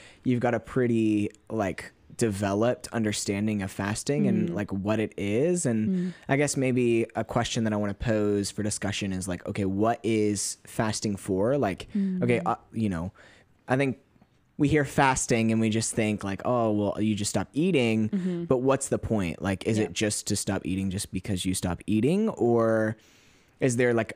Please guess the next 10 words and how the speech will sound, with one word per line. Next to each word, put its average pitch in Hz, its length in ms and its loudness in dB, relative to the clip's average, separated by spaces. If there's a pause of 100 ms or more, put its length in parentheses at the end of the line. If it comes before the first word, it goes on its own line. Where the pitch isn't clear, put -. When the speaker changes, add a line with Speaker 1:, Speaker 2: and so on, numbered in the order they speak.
Speaker 1:
a 113 80 2
deeper 113 340 2
meaning 107 420 2
and 101 100 -2
a 101 80 0
deeper 101 340 -2
purpose 120 460 0
to 113 100 -2
it? 95 260 -2 (280)
Speaker 2:
Yeah. 190 320 -12